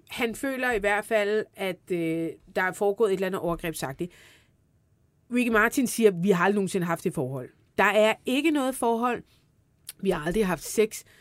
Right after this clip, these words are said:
Øh, så er der også noget stalking-halløj. Det siger han også. "Selvfølgelig har jeg aldrig nogensinde stalket ham." Det, der i virkeligheden foregår, det er, at min nevø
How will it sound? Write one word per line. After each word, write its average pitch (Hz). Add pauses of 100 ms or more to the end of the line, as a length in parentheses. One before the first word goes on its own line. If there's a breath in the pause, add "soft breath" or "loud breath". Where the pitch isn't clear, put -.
(220 soft breath)
Øh, 196
så 233
er 220
der 214
også 220
noget 202
stalking-halløj. 214
Det 196
siger 202
han 170
også. 180
"Selvfølgelig 185
har 170
jeg -
aldrig 180
nogensinde 165
stalket 247
ham." 247 (400 loud breath)
Det, 233
der 233
i 220
virkeligheden 202
foregår, 269
det 214
er, 185
at 208
min 214
nevø 190